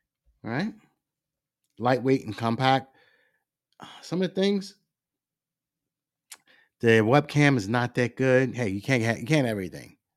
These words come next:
okay? You just can't have everything. So webcam's not that good. Um, oh, let me take that back. ram is not expandable. So you can't ex-, on this particular model, you cannot expand on the memory. Not happening.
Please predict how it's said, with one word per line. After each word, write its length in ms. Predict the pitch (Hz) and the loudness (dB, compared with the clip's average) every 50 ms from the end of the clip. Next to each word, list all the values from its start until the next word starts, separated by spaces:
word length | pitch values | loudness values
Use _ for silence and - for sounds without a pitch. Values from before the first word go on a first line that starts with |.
| _ _ - | _ _ -10
okay? 180 | 120 135 120 107 - - - - _ | -8 -8 -8 -8 -10 -18 -20 -20 _
You 160 | - 151 165 151 | -6 -6 -6 -4
just 320 | 110 110 135 135 - - | -2 0 0 0 0 0
can't 180 | - 127 113 98 | -2 -2 0 -2
have 180 | 104 101 90 | -4 -6 -6
everything. 540 | 92 82 82 82 73 - - - 95 - _ _ _ _ _ _ _ _ _ _ _ _ | -8 -12 -12 -14 -16 -16 -20 -20 -20 -20 _ _ _ _ _ _ _ _ _ _ _ _
So 340 | _ - 113 104 101 98 92 | _ -6 -4 -4 -4 -4 -4
webcam's 480 | 110 123 123 - - 135 127 113 - | -4 -4 -6 -4 -4 -4 -4 -4 -2
not 240 | 123 123 120 117 - | -2 -2 -2 -2 -2
that 220 | 127 120 117 117 | -4 -4 -4 -2
good. 400 | - 127 123 120 117 113 110 - _ _ _ _ _ _ _ _ _ _ _ _ _ _ | -2 -2 0 0 0 -4 -4 -10 _ _ _ _ _ _ _ _ _ _ _ _ _ _
Um, 520 | - 90 85 85 85 80 82 80 80 85 _ _ _ _ - _ | -18 -16 -16 -16 -16 -14 -16 -16 -18 -20 _ _ _ _ -6 _
oh, 300 | 170 208 226 175 123 101 | 2 4 4 4 2 0
let 100 | 95 113 | -4 -4
me 80 | 123 123 | -6 -4
take 140 | - 139 117 | -6 -6 -6
that 80 | 143 127 | -4 -2
back. 200 | 131 117 98 95 92 | -2 -2 -4 -4 -6
ram 360 | 104 107 123 143 160 160 127 | -6 -4 -2 0 0 0 -2
is 60 | 107 | -2
not 360 | 117 131 147 156 143 - - _ _ _ _ _ - | -2 -2 0 -2 -2 -4 -10 _ _ _ _ _ -16
expandable. 600 | 110 - - 120 110 101 90 85 87 98 98 95 _ _ _ _ _ _ _ _ _ _ _ _ _ _ _ _ _ _ _ _ _ _ _ _ _ | -16 -10 -8 -6 -6 -6 -8 -10 -16 -20 -20 -20 _ _ _ _ _ _ _ _ _ _ _ _ _ _ _ _ _ _ _ _ _ _ _ _ _
So 120 | - 117 | -6 -4
you 100 | 113 101 | -4 -4
can't 460 | 98 - - - 139 156 160 156 143 - _ _ | -6 -10 -12 -2 2 2 2 2 2 -2 _ _
ex-, 260 | - 117 - - - - - | -10 -10 -8 -8 -12 -12 -6
on 180 | 98 113 113 120 | -2 2 4 6
this 120 | 160 190 | 6 6
particular 460 | 190 - 185 - 170 156 - 147 135 | 4 2 0 0 -2 -2 -2 -2 -2
model, 260 | 131 131 123 120 104 101 | 0 0 0 0 -2 -4
you 120 | 95 95 | -8 -10
cannot 440 | - - 151 147 147 143 131 - - | -6 -2 0 0 0 0 -2 -4 -10
expand 640 | 120 - - - _ 131 127 123 120 120 117 113 110 - _ - _ _ | -12 -12 -14 -10 _ -4 -4 -2 -2 -4 -6 -8 -10 -12 _ -20 _ _
on 100 | 107 107 | -8 -6
the 80 | 104 104 | -4 -4
memory. 480 | 104 104 101 95 82 69 71 - - _ _ | -4 -4 -6 -8 -10 -12 -16 -20 -20 _ _
Not 240 | 98 110 120 117 107 | -2 -2 0 0 0
happening. 540 | 101 107 98 80 - 71 65 60 - - | -2 -4 -6 -6 -8 -14 -16 -18 -20 -20